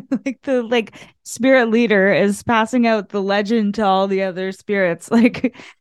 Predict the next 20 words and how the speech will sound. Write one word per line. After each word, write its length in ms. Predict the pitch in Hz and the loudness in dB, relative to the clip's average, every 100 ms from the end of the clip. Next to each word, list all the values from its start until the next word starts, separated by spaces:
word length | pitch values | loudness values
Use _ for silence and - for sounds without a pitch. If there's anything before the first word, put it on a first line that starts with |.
| _ | _
"This 240 | 247 285 320 | 2 2 2
is 120 | 262 | 0
what 160 | 277 262 | 2 0
she's 240 | 226 208 | 0 2
asking 560 | 220 311 - 320 311 302 | 4 4 2 -2 -2 0
for. 360 | 302 311 320 | 0 2 0
So 400 | - 320 285 175 | -2 -2 -2 -2
if 300 | - 294 247 | -2 -2 -2
you 200 | 226 294 277 | -2 0 0
want 280 | 285 277 | -2 -4
to 80 | 254 | -6
communicate 840 | - 247 262 277 277 262 247 170 - | -2 0 0 0 -2 0 0 -2 -4
this, 480 | 196 294 160 - - | 0 0 0 -6 -10
you're 200 | 208 240 | -4 0
gonna 180 | 254 240 | 0 2
go 240 | 247 247 | 4 4
with 260 | 240 247 240 | 4 0 -2
three 240 | 240 269 294 | -4 -2 -2
three 320 | 269 277 277 | -2 -2 -2
three. 420 | - 202 170 135 | -2 -2 0 -4